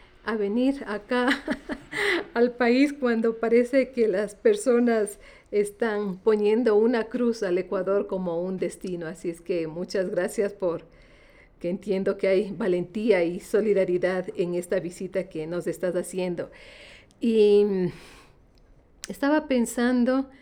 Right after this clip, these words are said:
cómo abordar este, este tema de la paz en medio de toda esta crisis que vivimos en el Ecuador,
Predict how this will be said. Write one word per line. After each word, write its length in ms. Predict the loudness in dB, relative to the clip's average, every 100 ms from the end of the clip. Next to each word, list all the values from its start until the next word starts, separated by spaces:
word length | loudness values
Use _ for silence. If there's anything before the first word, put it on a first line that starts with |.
| -20 -20 -20 _ _
cómo 420 | -2 0 2 0 -2
abordar 580 | -4 -2 0 0 0 -2 -10
este, 680 | -6 -6 -4 2 2 2 -6 -18 _ _ _ _ -18
este 280 | -16 -6 -2
tema 300 | 0 0 2
de 100 | 0
la 220 | -2 -4
paz 340 | -4 -4 -10 -12
en 280 | -10 -10 -12 -10
medio 400 | -6 -2 0 0
de 160 | -2 -4
toda 200 | -4 -4
esta 220 | -4 -10
crisis 340 | -8 -8 -8
que 120 | -8
vivimos 420 | -4 -4 -4 -4 -4
en 100 | -4
el 100 | -6
Ecuador, 480 | -4 -2 0 -2